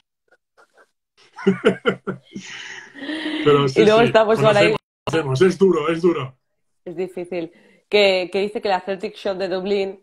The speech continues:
Speaker 2: sí que los manda, claro, los manda porque Dublín todavía es Europa, entonces es fácil, pero hay gastos de envíos descomunales y los precios, porque, mm, mirando precios en Irlanda y en Master of Malt o Whisky Exchange,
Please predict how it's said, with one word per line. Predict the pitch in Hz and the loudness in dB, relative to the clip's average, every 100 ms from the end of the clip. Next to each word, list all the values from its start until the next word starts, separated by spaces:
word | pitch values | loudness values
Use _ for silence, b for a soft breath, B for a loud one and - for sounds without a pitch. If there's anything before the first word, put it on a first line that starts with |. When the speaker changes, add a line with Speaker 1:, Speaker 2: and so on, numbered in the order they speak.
| _ _ _ _ _ _ _ - | _ _ _ _ _ _ _ -18
Speaker 2:
sí | - 185 | -12 -6
que | |
los | 185 170 | -6 -4
manda, | 175 185 175 | -4 -4 -2
claro, | 180 175 | -2 -2
los | 170 | -2
manda | 175 190 | -4 -4
porque | 190 170 165 160 - - | -6 -4 -4 -4 -8 -6
Dublín | 185 175 185 | -4 -2 -2
todavía | 180 185 190 196 | 0 0 2 0
es | |
Europa, | 208 196 185 180 175 185 | 0 0 -2 -2 -8 -8
entonces | 180 175 180 190 | -12 -8 -4 -4
es | 185 | -4
fácil, | 185 180 175 | -4 -4 -2
pero | 175 | 0
hay | 170 | 0
gastos | 180 190 | 0 -2
de | 202 | 0
envíos | 202 190 | 0 0
descomunales | 170 - 190 180 185 220 262 _ _ _ _ | -4 -8 -4 -2 -2 -2 -4 _ _ _ _
y | 240 | 2
los | 220 196 - | 4 4 0
precios, | - 233 220 190 170 165 - | 0 2 2 0 -4 -4 -6
porque, | 180 175 185 170 - _ _ _ _ _ _ - | -8 -4 -2 -2 -6 _ _ _ _ _ _ -4
mm, | 214 214 208 202 196 190 185 - | 0 2 2 2 2 0 -2 -4
mirando | 196 196 202 262 269 | 2 4 4 4 2
precios | 254 254 240 214 | 0 2 -2 0
en | 202 | 0
Irlanda | 190 185 185 170 165 160 _ _ | 2 2 2 0 -10 -14 _ _
y | 190 190 | -4 0
en | 180 175 175 170 | 0 2 0 0
Master | 175 180 196 | -2 -4 -2
of | 180 170 | -2 -2
Malt | 165 160 - - 165 | -4 -4 -8 -10 -8
o | 165 160 - | -6 -6 -6
Whisky | - 185 - 180 | -2 0 2 2
Exchange, | 175 226 254 320 - | 2 2 0 0 -4